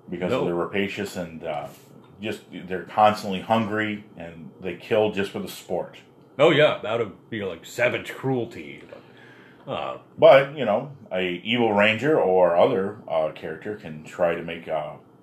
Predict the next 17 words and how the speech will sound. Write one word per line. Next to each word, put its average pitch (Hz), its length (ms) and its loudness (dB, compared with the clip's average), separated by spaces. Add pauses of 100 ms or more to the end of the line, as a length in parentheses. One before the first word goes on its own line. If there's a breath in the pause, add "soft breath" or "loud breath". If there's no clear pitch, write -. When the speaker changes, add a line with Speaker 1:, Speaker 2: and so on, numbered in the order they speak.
(360 loud breath)
Speaker 1:
a - 80 -4
compact 95 560 4
or 80 320 -6
reach 120 220 -4
an 95 60 -4
accord 127 320 4
with - 140 -2
it - 160 -8
for 80 100 -12
treasure 104 500 2
and 87 180 -6
or 80 180 -6
loot 127 220 -8
because 90 260 -12
they 92 100 -2
are 123 120 4
greedy. - 560 -8